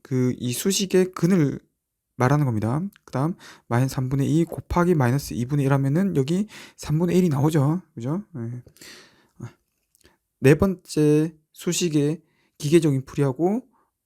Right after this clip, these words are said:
네, 의미를 말씀드렸고요. 이제, 어, 두 번째, 두 번째 한번 봐볼게요. 두 번째, 두 번째.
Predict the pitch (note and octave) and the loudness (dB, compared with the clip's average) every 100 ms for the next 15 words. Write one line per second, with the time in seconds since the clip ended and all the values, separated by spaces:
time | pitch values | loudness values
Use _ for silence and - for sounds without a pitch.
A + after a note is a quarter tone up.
0 | _ - A2+ - _ - D3 D3+ C#3+ A#2+ | _ -12 -12 -14 _ -6 -2 0 0 -2
1 | - B2+ C3 C3 B2 A#2+ C3+ A#2+ A2+ _ | -4 0 -2 0 -2 0 0 0 -4 _
2 | - A#2+ C#3+ D#3+ F#3+ _ _ - _ _ | -18 -8 -4 -2 -4 _ _ -20 _ _
3 | _ A#2+ A#2+ - E3+ F3+ B2 A#2+ - C#3+ | _ -14 -10 -2 0 0 -4 -10 -8 -6
4 | C3+ B2+ A#2+ A#2 B2+ A#2+ C3 A2+ A2 C3+ | -6 -6 -6 -6 -6 -8 -6 -4 -2 -4
5 | D#3 - B2 A2+ A#2 E3+ _ _ _ - | -8 -6 -8 -6 -8 -8 _ _ _ -20
6 | - - _ _ - B2 A#2 A2 | -20 -20 _ _ -10 -8 -8 -8